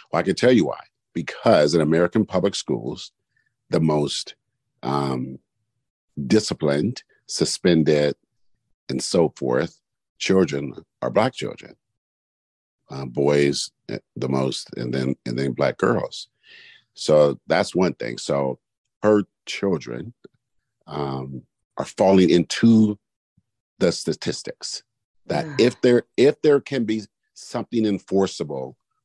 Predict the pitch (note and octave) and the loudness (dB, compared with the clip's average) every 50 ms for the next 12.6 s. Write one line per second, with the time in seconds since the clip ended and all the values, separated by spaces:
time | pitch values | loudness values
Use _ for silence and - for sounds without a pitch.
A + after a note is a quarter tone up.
0 | _ _ - F2+ F2 E2+ E2 D#2+ D2+ - - D2+ D2+ - - - - - - F2 | _ _ 0 2 2 4 4 2 0 0 -2 -4 -4 -4 -2 0 0 0 0 0
1 | D#2+ D#2 C#2+ C#2 C2+ - C#2 C2 - - C#2+ C2+ - - A#1+ B1+ C2 C2 C2+ C2 | 0 0 0 -2 -4 -8 -12 -12 -8 -8 -6 -6 -6 -6 -4 -2 -2 -2 -2 -4
2 | - _ - - _ _ _ _ - E2 E2 D#2 C#2 C#2 D2+ - F#2 F#2+ - - | -10 _ -20 -20 _ _ _ _ 0 2 2 2 2 2 2 2 4 2 2 2
3 | E2 D2+ D2+ - - D2 C#2 C#2 C#2+ C#2+ - _ - C#2+ C2+ C2+ C#2 - - B1+ | 2 2 0 0 -2 -4 -4 -4 -4 -6 -8 _ -4 -4 -2 -2 -4 -6 -6 -6
4 | C2 C2+ C2 C2 C2 C2 - _ _ _ _ _ _ _ _ _ _ _ _ - | -4 -4 -4 -4 -6 -6 -10 _ _ _ _ _ _ _ _ _ _ _ _ -14
5 | B1+ B1+ B1+ B1 A#1+ - - C#2 A#1+ A#1+ D#2 C2+ B1+ C2 C2 - - - - - | -10 -10 -10 -10 -10 -10 -12 -10 -6 -2 -2 -2 -2 -4 -6 -8 -10 -12 -14 -18
6 | _ _ _ _ _ _ _ _ _ _ _ _ - B1+ B1 - - - G#2+ B2 | _ _ _ _ _ _ _ _ _ _ _ _ -4 -2 -2 -2 0 2 2 2
7 | A2+ - - - _ - D#2 D2+ - - F2 D#2+ F2 - - F2+ C#2+ - - _ | 2 0 -4 -10 _ 2 2 2 2 2 0 0 0 0 0 0 -2 -2 -4 _
8 | - C2+ C2 - - D#2 C#2 C2+ C2+ - - - - C#2+ C#2 - - - - - | -6 -6 -2 0 0 0 0 0 -2 -4 -8 -6 -6 -4 -4 -4 -6 -8 -8 -6
9 | - F2+ D2 D2 - E2 F2 - - E2+ D#2 F2 F#2+ G2 G#2 G2+ - A2 F#2 - | -2 -2 -2 0 0 0 0 0 0 0 2 2 4 4 4 2 2 0 0 2
10 | A2+ A2+ A2 G#2 G2 F2 F2+ E2 G2 F#2+ F#2 F2 - - F#2+ E2+ - _ - - | 2 2 2 2 2 0 -2 -2 -4 -4 -4 -6 -8 -6 -8 -8 -8 _ -14 -20
11 | - _ _ _ _ _ _ _ _ _ _ _ _ _ _ _ _ _ _ _ | -20 _ _ _ _ _ _ _ _ _ _ _ _ _ _ _ _ _ _ _
12 | - - F2 F2 E2+ D#2+ C#2+ C2+ D2+ C2 - | -4 0 2 2 2 0 0 -2 -4 -4 -6